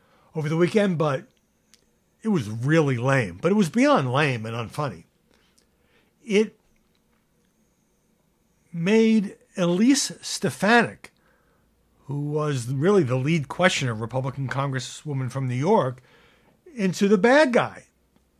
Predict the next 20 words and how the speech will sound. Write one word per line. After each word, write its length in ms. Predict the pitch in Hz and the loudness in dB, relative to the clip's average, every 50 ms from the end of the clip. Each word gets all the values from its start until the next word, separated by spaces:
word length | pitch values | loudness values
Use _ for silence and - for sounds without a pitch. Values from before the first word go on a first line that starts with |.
| _ _ _ _ _ | _ _ _ _ _
But 100 | _ - | _ -16
she 300 | - - 175 190 226 226 | -10 -4 -2 0 0 2
was 180 | 196 180 143 | 0 0 -2
so 380 | - - 170 175 190 196 196 185 | -2 -2 0 0 2 2 0 -2
crazed 720 | 135 - - 156 160 180 190 180 175 185 190 185 175 156 | -4 -6 -4 -2 0 0 0 0 0 -2 -4 -4 -6 -8
and 300 | 170 160 151 135 - - - _ _ _ _ _ _ _ _ _ _ _ | -8 -6 -6 -8 -10 -12 -18 _ _ _ _ _ _ _ _ _ _ _
just 240 | - - 147 - - | -16 -14 -12 -10 -8
interested 260 | 156 165 - - 202 | -10 -10 -6 -4 -4
in 100 | 185 160 | -4 -4
promoting 420 | 123 131 143 147 147 160 165 165 | -4 -6 -4 -2 -2 -2 -2 -2
herself, 460 | 147 156 139 - 165 156 156 147 131 - _ - - - - - _ _ | -2 -4 -4 -4 -4 -4 -4 -6 -8 -10 _ -20 -20 -20 -20 -20 _ _
while 200 | - 165 165 170 | -4 -2 0 0
the 120 | 156 151 143 | 0 0 -2
three 260 | - - 185 214 214 | -4 -2 0 2 4
university 560 | 196 196 208 202 190 190 180 165 - - 156 | 4 4 6 6 6 4 4 2 0 -2 -4
presidents 520 | 131 - 175 196 196 156 175 165 151 139 - | 0 2 4 4 4 2 0 0 0 -2 -2
who 80 | 139 | -4
were 100 | 139 143 | -4 -6
testifying 880 | 139 - - 254 240 - - 180 - - 127 110 107 117 127 123 135 175 - | -4 0 2 2 2 2 -2 -4 -4 -4 -6 -4 -4 -4 -4 -4 -6 -8 -10
about 460 | 190 156 113 113 110 110 110 151 | -10 -8 -6 -6 -6 -6 -8 -10